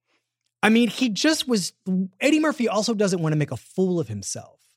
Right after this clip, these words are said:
And I think there's just a, there's a movie star, there's a classic movie star quality to the way he's funny that nobody,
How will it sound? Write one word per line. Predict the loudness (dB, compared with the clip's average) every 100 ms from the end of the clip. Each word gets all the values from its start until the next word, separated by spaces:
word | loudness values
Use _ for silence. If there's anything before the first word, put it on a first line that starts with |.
| _ _
And | -4 0
I | 0
think | 0 -2 -2 0
there's | 2 2 -2
just | -2 0 0 0
a, | 0 0 0 -6 -20 4
there's | 4 6
a |
movie | 2 2 2 0 -2
star, | -2 -4 -2 0 0
there's | 0 -2
a |
classic | -6 -10 -8 -4 -4 -4 -6
movie | -2 -2 -2
star | -2 -2 -2
quality | -2 -4 -4 -4 -6
to | -6
the | -6
way | -6 -6
he's | -8 -8 -10
funny | -8 -10 -10 -16 _ _ _
that | -4 -2
nobody, | 0 2 6 6 4 -2 -8